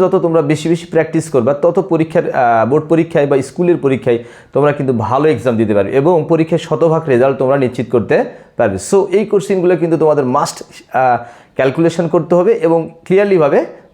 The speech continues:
বুঝতে হবে। প্রিয় শিক্ষার্থী বন্ধুরা লক্ষ্য করো যে সিলেট বোর্ড দুই হাজার চব্বিশ এসএসসি গণিত ত্রিকোণমিতি উদ্দীপকের দিকে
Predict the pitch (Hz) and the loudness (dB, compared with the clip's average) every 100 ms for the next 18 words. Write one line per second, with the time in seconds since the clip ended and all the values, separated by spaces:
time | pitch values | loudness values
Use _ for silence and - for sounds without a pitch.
0 | 131 143 - 92 78 - 156 156 156 190 | -2 -2 -2 -4 -4 -2 -2 0 -2 -2
1 | 190 185 190 170 165 196 190 131 - - | 0 0 2 2 2 2 0 0 -4 -16
2 | - - _ _ - 123 123 - 185 208 | -20 -20 _ _ -2 0 0 0 2 2
3 | 185 214 170 175 175 175 185 139 87 90 | 2 0 0 0 0 0 -2 -2 -2 -6
4 | - - - _ _ - 151 170 170 202 | -8 -14 -20 _ _ -4 -2 -2 -4 -2
5 | 156 156 180 - 147 117 113 98 104 160 | 0 0 0 0 0 2 0 0 -2 -6
6 | - - _ _ 185 185 226 226 220 202 | -8 -20 _ _ 0 2 2 2 2 2
7 | 180 | 2